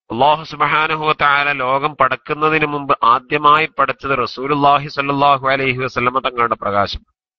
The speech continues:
ആ പ്രകാശത്തിൽ നിന്നാണ് ലോകം മുഴുവനും പടച്ചത്. അതുപോലെ ആ പ്രകാശം കൊണ്ട് പടക്കപ്പെട്ട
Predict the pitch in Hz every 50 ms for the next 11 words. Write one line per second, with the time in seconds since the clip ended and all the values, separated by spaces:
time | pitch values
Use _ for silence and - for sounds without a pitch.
0 | _ _ _ _ _ _ _ _ _ - - _ - - 113 143 147 - 156 147
1 | 135 147 147 151 143 - 151 - - 147 143 143 139 139 139 139 139 139 139 120
2 | 113 113 123 123 139 143 135 131 127 131 131 135 127 110 120 110 104 - - 87
3 | - _ _ _ _ _ _ _ _ _ _ _ _ _ _ _ - - - -
4 | - - - - 123 123 151 151 160 165 165 165 160 160 151 - 143 135 127 135
5 | 147 151 156 151 - 170 165 165 165 170 165 165 170 170 - 156 151 151 - -
6 | 160 147 139 165 156 143 -